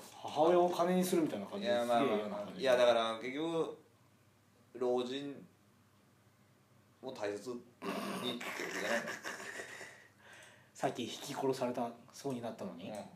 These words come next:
Speaker 2: あの父は許さないけどね。
Speaker 1: <laughs> もう社会問題ですからね。
Speaker 2: <laughs>
Speaker 1: なるほど。じゃあ、そういう、
Speaker 2: うん。
Speaker 1: まあ、老人の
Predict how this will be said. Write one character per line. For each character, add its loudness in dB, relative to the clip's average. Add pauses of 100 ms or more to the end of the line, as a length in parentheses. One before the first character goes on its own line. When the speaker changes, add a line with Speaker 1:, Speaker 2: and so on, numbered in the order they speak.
(180)
Speaker 2:
あ -10
の -6
父 -8
は -2
許 -6
さ -8
な -8
い -12
け -14
ど -14
ね。 -16 (1500)
Speaker 1:
<laughs> -14
も -16
う -14
社 -10
会 -2
問 -2
題 -4
で -10
す -14
か -10
ら -10
ね。 -6 (120)
Speaker 2:
<laughs> -20
Speaker 1:
な -4
る -8
ほ -12
ど。 -10 (920)
じ -14
ゃ -14
あ、 -12
そ -4
う -2
い -2
う、 4
Speaker 2:
う -10
ん。 -8
Speaker 1:
ま -4
あ、 -20
老 -10
人 -8
の -10